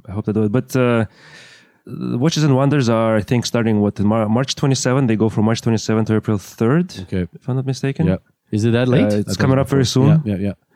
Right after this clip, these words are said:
Speaker 2: Okay, so we'll have time to get
Speaker 1: It's
Speaker 2: this
Speaker 1: coming up very
Speaker 2: episode
Speaker 1: soon,
Speaker 2: out.
Speaker 1: and there's a lot of stuff. Well, we definitely have the time to get this out, uh, but, uh, it's
Speaker 2: Yes.
Speaker 1: always, I think, the
Speaker 2: And we'll have a Watch and Wonders episode.
Speaker 1: Yeah.
Speaker 2: We'll do an episode, review our favorite
Speaker 1: For
Speaker 2: pieces
Speaker 1: sure.
Speaker 2: from there, what's coming out.
Speaker 1: Yeah, all there is to
Speaker 2: Yeah.
Speaker 1: say is that, uh, be-, between now and then,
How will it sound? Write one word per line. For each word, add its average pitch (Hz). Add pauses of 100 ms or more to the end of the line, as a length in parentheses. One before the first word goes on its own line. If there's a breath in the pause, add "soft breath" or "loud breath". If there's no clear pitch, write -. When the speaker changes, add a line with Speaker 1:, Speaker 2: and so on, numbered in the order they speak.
(320 loud breath)
Speaker 2:
Okay, 190
so 151
we'll 131
have 110
time 135
to 123
get 117
Speaker 1:
It's 110
Speaker 2:
this 110
Speaker 1:
coming 131
up 110
very -
Speaker 2:
episode 98
Speaker 1:
soon, 151
Speaker 2:
out. 151
Speaker 1:
and 110
there's 101
a 110 (140)
lot 139
of 113
stuff. - (680 loud breath)
Well, 147
we 127
definitely 151
have 120
the 110
time 117
to 110
get 107
this -
out, 139
uh, 107
but, 110 (140)
uh, 107 (180)
it's 113
Speaker 2:
Yes. -
Speaker 1:
always, 113
I 98
think, 110
the 104
Speaker 2:
And 110
we'll 131
have 131
a 120
Watch 123
and 120
Wonders 117
episode. 98
Speaker 1:
Yeah. 107
Speaker 2:
We'll 98
do 104
an 98
episode, 101
review 95
our 90
favorite 95
Speaker 1:
For -
Speaker 2:
pieces 107
Speaker 1:
sure. 95
Speaker 2:
from 90
there, 92
what's 90
coming 90
out. 90
Speaker 1:
Yeah, 117
all 135
there 131
is 139
to 131
Speaker 2:
Yeah. 117
Speaker 1:
say 131
is 123
that, 117
uh, 104
be-, 107
between 113
now 117
and 104
then, 107